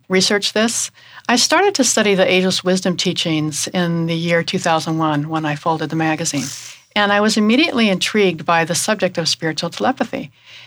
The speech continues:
And I thought immediately that this is the next step in the intuition work that I had done with the magazine, that it's a more advanced type of intuitive perception. And I really s-,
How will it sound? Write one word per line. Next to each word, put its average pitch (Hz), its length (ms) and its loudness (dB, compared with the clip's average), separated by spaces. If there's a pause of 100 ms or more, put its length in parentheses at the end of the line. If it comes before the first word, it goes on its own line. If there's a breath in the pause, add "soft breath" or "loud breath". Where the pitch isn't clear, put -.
(140 loud breath)
And 208 260 2
I 202 180 2
thought 208 300 2
immediately 202 540 2
that 180 300 -2
this - 280 2
is 302 240 2
the - 160 -2
next 180 600 0
step - 580 0
in 180 140 0
the 170 60 -2
intuition 175 500 -2
work 156 200 -2
that 160 120 -2
I 160 40 2
had 156 160 0
done 165 280 0
with 156 80 -2
the 156 80 -2
magazine, 156 580 -2 (340 loud breath)
that 180 140 2
it's 170 180 -2
a 190 60 2
more 190 320 4
advanced 175 680 0
type 170 280 -2
of 160 100 -4
intuitive 175 480 0
perception. 185 680 -2 (420 soft breath)
And 202 140 2
I 190 80 4
really 208 280 2
s-, - 220 -2